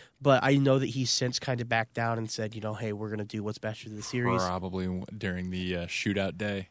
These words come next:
Speaker 2: with,
Speaker 1: Yeah.
Speaker 2: uh, with McLaren losing.
Speaker 1: Yeah.
Speaker 2: Yes. That
Speaker 1: Yeah.
Speaker 2: was, sorry, that was so cool.
Speaker 1: Well, McLaren's in the news later, too.
Speaker 2: Yeah,
Speaker 1: Anyway,
Speaker 2: they are.
Speaker 1: but,
Speaker 2: Uh,
Speaker 1: um,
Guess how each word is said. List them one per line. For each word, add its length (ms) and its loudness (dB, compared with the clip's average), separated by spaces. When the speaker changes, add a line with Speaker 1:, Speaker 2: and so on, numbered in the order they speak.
Speaker 2:
with, 140 8
Speaker 1:
Yeah. 180 6
Speaker 2:
uh, 300 2
with 240 -6
McLaren 760 -2
losing. 480 -4
Speaker 1:
Yeah. 480 6
Speaker 2:
Yes. 420 -8
That 100 -2
Speaker 1:
Yeah. 80 6
Speaker 2:
was, 80 -10
sorry, 220 4
that 140 0
was 100 -4
so 220 2
cool. 240 -6
Speaker 1:
Well, 140 10
McLaren's 420 10
in 60 6
the 60 6
news 440 4
later, 260 8
too. 280 8
Speaker 2:
Yeah, 160 8
Speaker 1:
Anyway, 160 12
Speaker 2:
they 80 10
are. 180 0
Speaker 1:
but, 240 10
Speaker 2:
Uh, 140 10
Speaker 1:
um, 60 6